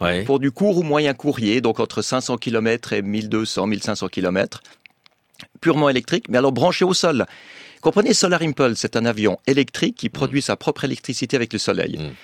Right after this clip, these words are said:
Speaker 2: Ce, ça, on n'y est pas encore pour des avions de, de, de, de passagers.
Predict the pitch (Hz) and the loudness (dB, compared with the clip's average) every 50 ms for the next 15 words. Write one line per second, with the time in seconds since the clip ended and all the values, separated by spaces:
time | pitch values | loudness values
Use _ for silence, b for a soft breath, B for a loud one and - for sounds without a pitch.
0 | B B B - - 113 - - - - - - - - - - - 139 139 147 | B B B -8 -6 -6 -4 -4 -8 -8 -10 -10 -8 -8 -6 -2 0 0 2 2
1 | 151 127 110 101 - - 147 139 131 117 - 135 131 139 151 156 - - - - | 2 2 2 0 2 2 2 2 2 2 4 4 4 6 6 4 2 0 -4 -4
2 | - 117 101 113 110 110 120 120 123 120 117 113 104 104 107 107 107 107 - - | -2 0 0 0 0 0 0 0 0 0 0 -2 -2 -2 -2 -2 -4 -4 -6 -6
3 | 104 110 - - - - - - - - - - 82 87 - - 101 98 - - | -8 -8 -6 -6 -6 -6 -6 -8 -10 -8 -6 -6 -6 -4 -2 -2 -2 0 0 -2
4 | - - 107 - 113 101 87 92 85 | -2 -2 0 0 0 0 0 -2 -4